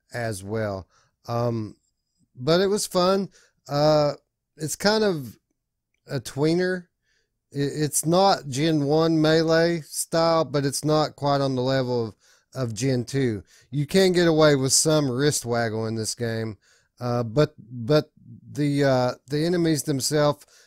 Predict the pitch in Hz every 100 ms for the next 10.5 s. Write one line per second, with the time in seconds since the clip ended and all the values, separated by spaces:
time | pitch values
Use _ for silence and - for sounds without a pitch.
0 | _ _ 139 170 175 156 151 139 - -
1 | 156 156 147 143 120 139 143 123 123 110
2 | 120 120 - 135 123 120 95 - 131 127
3 | 110 101 _ _ - - 131 131 - 147
4 | 147 113 135 - 120 110 123 120 101 -
5 | 104 95 95 - _ _ _ - - 127
6 | 123 131 131 127 - _ - 175 214 247
7 | 185 208 165 151 143 151 - 113 - 143
8 | 127 127 135 127 120 131 120 - 120 127
9 | 117 _ 120 113 117 - 113 151 123 131
10 | 120 113 113 117 -